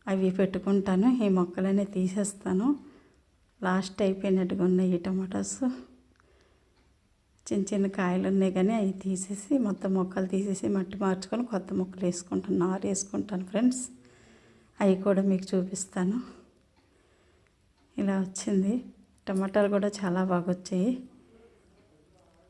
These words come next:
సంక్రాంతి అయిపోయిన తర్వాత హార్వెస్ట్ అండి ఇది. ఇది బాబు వెళ్ళే ముందులా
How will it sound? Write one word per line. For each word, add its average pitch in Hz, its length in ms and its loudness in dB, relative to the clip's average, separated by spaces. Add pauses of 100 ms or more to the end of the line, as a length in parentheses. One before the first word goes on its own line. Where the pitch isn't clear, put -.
(540)
సంక్రాంతి 202 540 2
అయిపోయిన 190 380 2
తర్వాత 190 400 0
హార్వెస్ట్ 190 640 0
అండి 185 180 2
ఇది. 233 400 2 (1700)
ఇది 185 440 4
బాబు 180 360 4
వెళ్ళే 190 300 4
ముందులా 190 720 2